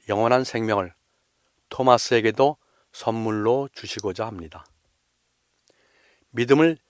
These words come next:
세상의 잣대로만 재고자 했던 토마스에게 "내 손가락을 여기 대보고 내 손을 보아라.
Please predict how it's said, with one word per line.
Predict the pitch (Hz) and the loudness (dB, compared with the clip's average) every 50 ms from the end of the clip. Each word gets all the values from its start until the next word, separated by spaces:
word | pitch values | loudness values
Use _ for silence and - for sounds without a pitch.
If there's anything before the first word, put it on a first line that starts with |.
| _ _ | _ _
세상의 | - - 123 123 123 110 117 117 123 131 - | -6 -2 0 0 2 2 0 0 0 -2 -2
잣대로만 | - 104 101 _ - 113 104 107 107 113 120 123 | -2 -6 -6 _ 0 2 2 4 0 0 0 -2
재고자 | - - 113 104 92 107 101 - 117 107 | -6 -4 -6 -2 -2 -2 -2 0 -2 -4
했던 | 98 _ _ _ - 98 90 87 82 _ _ _ _ _ _ _ _ _ _ _ _ | -4 _ _ _ -8 -8 -8 -8 -12 _ _ _ _ _ _ _ _ _ _ _ _
토마스에게 | - 131 131 117 - - - 107 95 87 95 87 _ _ _ _ _ _ _ _ _ _ _ _ _ _ _ _ _ _ _ _ _ _ _ _ _ _ _ _ | -4 2 2 2 2 2 -4 -6 -4 -6 -8 -12 _ _ _ _ _ _ _ _ _ _ _ _ _ _ _ _ _ _ _ _ _ _ _ _ _ _ _ _
"내 | - 117 131 139 143 143 | 2 6 6 6 6 4
손가락을 | - - 131 127 - - 120 117 117 117 110 131 131 135 135 - _ - | -2 -4 -6 -4 4 6 8 8 8 8 8 6 4 4 2 -2 _ 0
여기 | 113 107 107 104 104 101 _ _ _ _ _ _ _ _ _ _ _ _ _ _ _ _ _ _ _ _ _ _ _ _ _ _ _ | 0 0 0 -2 -10 -12 _ _ _ _ _ _ _ _ _ _ _ _ _ _ _ _ _ _ _ _ _ _ _ _ _ _ _
대보고 | - 110 120 123 120 110 110 107 95 104 98 92 - _ _ _ _ _ _ _ _ _ _ _ _ | -2 2 4 4 4 4 0 -2 -2 -2 -4 -4 -6 _ _ _ _ _ _ _ _ _ _ _ _
내 | 107 104 104 107 110 107 | -4 -2 0 0 0 -2
손을 | - - 113 110 123 131 135 135 | -4 -6 -6 -4 -4 -6 -6 -8
보아라. | - - 104 95 85 85 82 80 80 - | -10 -6 -6 -4 -4 -4 -6 -10 -16 -18